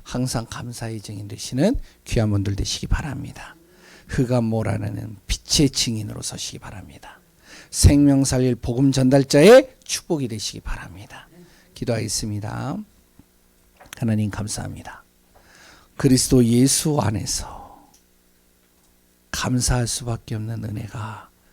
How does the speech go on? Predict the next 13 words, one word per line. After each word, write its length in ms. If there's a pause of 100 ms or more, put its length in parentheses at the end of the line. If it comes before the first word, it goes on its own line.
(140)
우리 260
안에 380 (100)
임하게 340
하소서. 540 (1400)
오늘도 420
주시는 460
말씀이 880 (520)
나의 320
인생의 640
답이 320
되어지고 800 (460)
증거가 520
되어지고 720